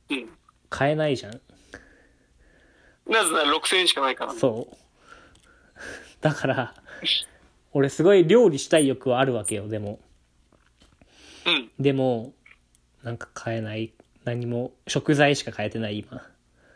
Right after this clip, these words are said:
Speaker 2: 食材っていうのも、まあ、卵と納豆とツナ缶なんだけど。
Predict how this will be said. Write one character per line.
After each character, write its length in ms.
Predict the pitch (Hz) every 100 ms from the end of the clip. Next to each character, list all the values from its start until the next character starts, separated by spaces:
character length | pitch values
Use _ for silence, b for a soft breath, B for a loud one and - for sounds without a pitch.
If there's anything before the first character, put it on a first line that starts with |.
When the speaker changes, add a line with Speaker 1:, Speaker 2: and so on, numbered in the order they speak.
| b -
Speaker 2:
食 320 | - - 175
材 220 | 160 185
っ 20 | - -
て 80 | 151
い 200 | 151 156
う 40 |
の 120 | 127
も、 80 | 113
ま 200 | 117 113
あ、 40 |
卵 420 | - 131 135 123 117
と 240 | - 110
納 160 | 110 - -
豆 160 | 117
と 100 | -
ツ 180 | - -
ナ 100 | 113
缶 220 | 117 113
な 80 | 113
ん 100 | 110
だ 60 | 101
け 60 |
ど。 60 | -